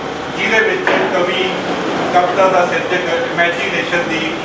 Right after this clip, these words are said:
ਕਲਪਨਾ ਦੀ ਫਲਾਈਟ ਹੈ ਜਿਹੜੀ, ਉਹ ਬਹੁਤ ਉੱਚੀ ਤੇ ਲੰਬੀ ਹੈ। ਹੁਣ ਇਸ ਨੁਕਤਾ ਨਿਗਾਹ ਤੋਂ ਸ਼ਿਵ ਕੁਮਾਰ ਬਟਾਲਵੀ ਦੀ ਕਵਿਤਾ ਹੈ, ਕਹਿੰਦਾ, "ਬੇਹਿਲ ਜਦ ਵੀ ਮਿਲੀ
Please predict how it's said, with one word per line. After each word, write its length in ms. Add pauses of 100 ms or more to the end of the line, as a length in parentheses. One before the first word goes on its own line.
(120)
ਕਲਪਨਾ 440
ਦੀ 120
ਫਲਾਈਟ 500
ਹੈ 60
ਜਿਹੜੀ, 280
ਉਹ 220
ਬਹੁਤ 420
ਉੱਚੀ 400
ਤੇ 60
ਲੰਬੀ 400
ਹੈ। 280 (1800)
ਹੁਣ 120
ਇਸ 200
ਨੁਕਤਾ 480
ਨਿਗਾਹ 220
ਤੋਂ 160 (120)
ਸ਼ਿਵ 200
ਕੁਮਾਰ 300
ਬਟਾਲਵੀ 520 (100)
ਦੀ 80 (100)
ਕਵਿਤਾ 260
ਹੈ, 320 (480)
ਕਹਿੰਦਾ, 240
"ਬੇਹਿਲ 580 (180)
ਜਦ 160
ਵੀ 300
ਮਿਲੀ 280